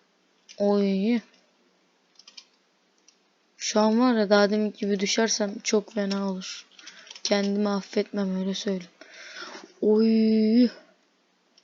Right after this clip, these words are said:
Daha demin sen gibi bir yamuldum ama. Açıldı mı orası bir saniye. Arkadaşlar çok özür dilerim oradan. Şunu bir alacağım. Altından şş, bir saniye bak. Şunu at, şunu at.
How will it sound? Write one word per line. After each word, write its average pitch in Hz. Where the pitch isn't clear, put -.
Daha 220
demin 233
sen 226
gibi 226
bir 214
yamuldum 226
ama. 220
Açıldı 214
mı 247
orası 208
bir 202
saniye. 196
Arkadaşlar 208
çok 220
özür 202
dilerim 196
oradan. 190
Şunu 220
bir 202
alacağım. 196
Altından 202
şş, -
bir -
saniye 190
bak. 190
Şunu 220
at, 214
şunu 214
at. 208